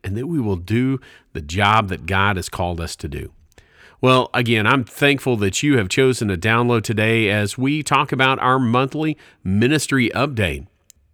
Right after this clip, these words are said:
On this episode, we're gonna talk about a range of things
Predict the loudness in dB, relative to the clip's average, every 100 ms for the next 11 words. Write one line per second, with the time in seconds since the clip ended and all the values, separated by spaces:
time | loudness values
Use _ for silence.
0 | _ 0 2 2 0 0 -2 -2 0 2
1 | 2 0 -2 -2 -4 0 0 2 0 2
2 | 0 -4 -4 -2 0 0 0 2 0 0
3 | -4 -6 -8 -6 -6 -6 -8